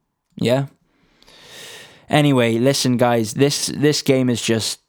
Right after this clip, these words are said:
just messed <laughs> me up. Uh, it's not been, you know, messing up my weekend. The weekend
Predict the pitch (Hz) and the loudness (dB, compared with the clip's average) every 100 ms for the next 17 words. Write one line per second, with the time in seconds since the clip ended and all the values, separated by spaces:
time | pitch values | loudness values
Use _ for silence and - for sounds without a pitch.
0 | _ _ _ _ _ _ - 123 107 - | _ _ _ _ _ _ -4 -2 -2 -6
1 | _ _ - 117 117 113 135 - 113 - | _ _ -6 -4 -2 -2 -4 -6 -6 -4
2 | 117 104 - - - - 139 139 - 117 | -4 -4 -10 -16 -16 -14 -12 -6 0 0
3 | 120 117 117 120 123 143 127 127 127 120 | 2 0 0 0 2 0 0 0 0 -2
4 | - 113 123 113 135 185 196 196 180 160 | -4 -4 -2 0 0 0 2 0 2 2
5 | 156 151 156 - 120 104 107 - _ - | 2 2 0 0 0 0 -4 -6 _ 0
6 | 135 147 190 - 180 165 160 | 2 2 0 0 0 0 -2